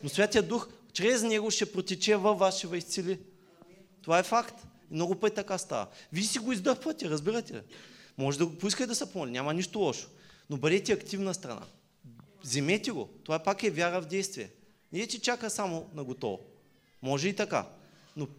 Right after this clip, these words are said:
практиката показва, че е по-трудно. Когато вие сте активни и дърпате, е много по-лесно. Така че, готово, източника е тук, той е във вас. Но по някаква причина не се получава. Добре, дърпайте. Ако не се получи, ето пак се връщаме на старото.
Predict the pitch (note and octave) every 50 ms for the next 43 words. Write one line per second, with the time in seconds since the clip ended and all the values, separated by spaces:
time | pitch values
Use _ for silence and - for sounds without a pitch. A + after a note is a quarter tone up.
0 | - - - _ _ - G3 G#3+ G#3 G#3 - A3 F#3 F3 E3+ - - - F#3 F3+
1 | F3 E3 - - C#3 - D3+ D3 D3 D3 C3 A2 G2+ G2 - - - C3 B2 A#2
2 | A2+ D3+ F#3 F3+ - B3 A3+ A3+ - - G#3+ G#3+ F#3+ F#3 D#3+ C#3 A#2+ F3 F3+ E3+
3 | - F3 - - F3+ F#3 F#3 - - _ _ _ C#3 C#3 D3 D#3 D#3 - - C3+
4 | B2+ A#2+ G#2+ F#2+ - - - - - _ _ _ _ _ _ - E3 E3 - -
5 | F#3 - - - - _ - - _ _ _ _ _ _ _ _ _ _ _ _
6 | _ - C#3+ C#3+ C#3 G#3 A#3 B3 A#3 F#3 - - G3 F#3 - - G#3 - B3 A#3+
7 | - A#3 A3 A3+ - A3 - C3 A2+ - D3+ D#3+ E3+ F3+ G3 F#3 A#3 A3+ F#3+ -
8 | - - - - - - _ - D3+ - F3 F#3 G#3+ A#3 A3+ A#3 A3 A3 F#3+ D#3+
9 | - - G#3+ A3 A3 A3 G#3 G3 G3 - - _ _ _ - F#3 G#3 G3+ F#3+ B3+
10 | B3 - - C3+ B2 - A2 F#2 F#2 - E3 G3+ G#3+ D3+ E3 G#3 G3 - - -
11 | - - - - - - - - - - C3+ F3 G3+ D#3 D#3 D#3+ E3+ D#3+ - C4
12 | B3+ - C4 C4 C4+ C4+ - - - - - - - - - _ _ _ - F#3
13 | F#3 - F#3 - G3 F#3 F#3 - G3 E3+ E3+ E3 - E3+ D3 C#3 C3 A#2 A2 -
14 | - A2 G2+ F#2+ F#2 -